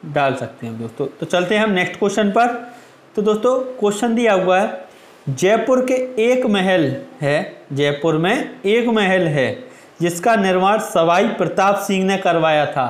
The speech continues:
सवाई प्रताप सिंह ने करवाया था। तो दोस्तों, वो कौन सा महल है ये आपको बताना है। लालगढ़ पैलेस,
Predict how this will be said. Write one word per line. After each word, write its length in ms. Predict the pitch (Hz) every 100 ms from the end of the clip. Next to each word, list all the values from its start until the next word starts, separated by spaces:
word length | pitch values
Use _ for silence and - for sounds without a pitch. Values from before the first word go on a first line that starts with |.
| 120 -
सवाई 460 | - 123 131 143 208 339 - - -
प्रताप 420 | 180 170 202 214 214
सिंह 300 | - 185 185
ने 140 | 220 269 -
करवाया 460 | 202 185 165 151
था। 180 | 139 135 120 - - -
तो 60 | 170
दोस्तों, 260 | 170 196
वो 80 | 196
कौन 260 | 190 175 180
सा 140 | 208
महल 320 | 185 165 160 175
है 120 | 202
ये 120 | 180
आपको 300 | 175 165 170
बताना 420 | 156 147 151 156
है। 160 | 175 208 - - -
लालगढ़ 540 | 135 139 143 165 185 190 - -
पैलेस, 540 | 196 202 226 233 -